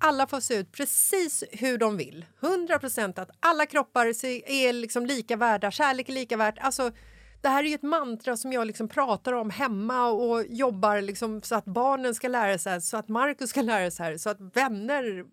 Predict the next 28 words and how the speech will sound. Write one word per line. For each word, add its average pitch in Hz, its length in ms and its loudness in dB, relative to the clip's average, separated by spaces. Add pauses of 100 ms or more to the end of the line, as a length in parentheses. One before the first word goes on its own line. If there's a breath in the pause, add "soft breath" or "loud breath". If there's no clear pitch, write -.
(320)
folk 285 380 0
får 214 120 -2
höra 170 260 -2
om 165 120 -10
det 165 80 -6
här. 170 220 -10 (840 soft breath)
Och - 100 2
då 320 100 4
blir 277 140 -2
jag 247 100 2
så 240 100 -6
jävla 196 560 -2
förbannad 180 520 -6
på 196 100 -8
mig 180 80 -6
själv 170 380 -4 (120)
när 254 100 -2
jag 226 80 0
sitter 220 220 -6
och 220 60 -6
kollar 214 240 -2
på 196 100 -6
de 185 80 -2
här 180 100 -4
bilderna 160 520 -6 (100)
och 240 120 2
jag 226 100 2 (120)
väljer 165 680 -6